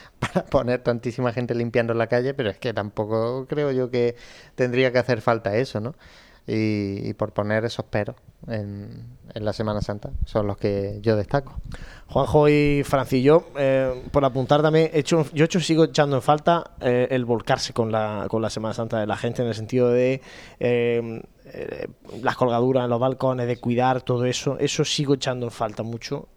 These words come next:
Speaker 2: eh, a, a la ciudad, a la gente, y eso no, y ahí sí que a nivel,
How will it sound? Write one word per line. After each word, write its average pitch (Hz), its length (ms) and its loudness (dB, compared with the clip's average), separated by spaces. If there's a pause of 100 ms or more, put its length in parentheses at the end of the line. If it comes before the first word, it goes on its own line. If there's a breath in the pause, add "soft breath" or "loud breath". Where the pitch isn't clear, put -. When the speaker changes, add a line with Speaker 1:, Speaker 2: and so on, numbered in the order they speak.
(100)
Speaker 2:
eh, 104 360 -10
a, 107 180 -6
a 117 160 -8
la 107 100 -4
ciudad, 98 340 -8 (360)
a 110 100 -8
la 98 60 -6
gente, 156 320 -2
y 107 80 2
eso 107 220 -2
no, 131 300 0
y 123 80 0
ahí 147 200 2
sí 160 120 0
que 170 80 4
a 165 100 6
nivel, 143 260 2